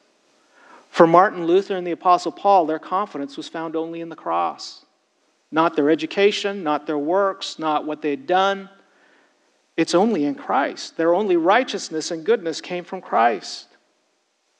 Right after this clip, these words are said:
The mercy that they had came from Christ. Their hope that they had against all of Satan's lies, what Eric talked to us about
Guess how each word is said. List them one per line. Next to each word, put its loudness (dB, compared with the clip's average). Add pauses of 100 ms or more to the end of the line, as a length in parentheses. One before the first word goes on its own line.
(380)
The 6
mercy 6
that -2
they 0
had 0
came -12
from -10
Christ. 2
Their 8
hope 4
that -6
they 0
had 6
against -2
all 4
of -6
Satan's -2
lies, 2
what -2
Eric -2
talked -2
to -6
us -8
about -8